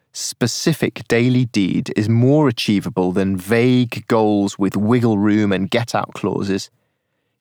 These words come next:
Eat a carrot, not a carrot cake. Get up tomorrow, and repeat. Cross it off each day and watch that chain of X's grow. I have used a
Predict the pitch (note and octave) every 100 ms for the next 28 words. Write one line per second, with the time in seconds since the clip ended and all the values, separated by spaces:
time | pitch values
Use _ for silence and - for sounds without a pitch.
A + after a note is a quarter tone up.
0 | - C3 B2 E3 - C#3 D3+ - - _
1 | _ - A2+ G#2+ A#2 - F#2+ - - E2+
2 | - - _ _ _ - A#2+ A#2 A2 -
3 | A#2 C3+ D#3+ D#3+ _ _ _ _ - B2+
4 | B2 D3+ - F3+ - - _ _ _ _
5 | - - _ - D3+ - D#3 - B2+ -
6 | A2 - - G2 F2 A2+ _ _ - F#2+
7 | G2+ A#2+ - - - - - - A#2+ B2
8 | G#2+ G2 - - G#2+ - - F2+ - G#2+
9 | G#2 E2 F#2+ _ _ _ _ _ - D3+
10 | E3 C#3 G#2 G#2+ -